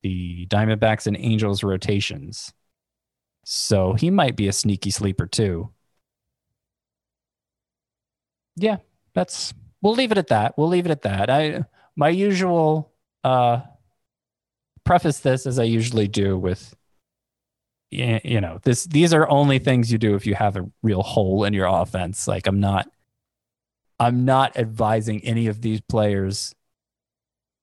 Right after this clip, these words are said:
over one of your studs, over one of your tried and trues, the guys you drafted to carry your lineup. But if you do have a hole,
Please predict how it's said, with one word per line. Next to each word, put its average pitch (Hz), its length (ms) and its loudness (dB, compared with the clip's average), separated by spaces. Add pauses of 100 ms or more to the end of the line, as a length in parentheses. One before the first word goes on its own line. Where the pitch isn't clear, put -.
(540)
over 123 320 4
one 110 200 0
of 104 100 -4
your 98 120 -2
studs, 98 680 -4
over 98 300 -4
one 98 180 -4
of 95 120 -6
your 90 340 -8 (520)
tried 117 380 2
and 107 160 -2
trues, 101 480 -2
the - 80 -10
guys 101 340 -2
you 98 140 -6 (1080)
drafted 120 580 0
to - 80 -8
carry 104 380 4
your 95 100 2
lineup. 87 480 -2 (140)
But 110 280 2
if - 160 -4
you 117 60 0
do 123 140 2
have 117 180 2
a 107 80 2
hole, 95 360 0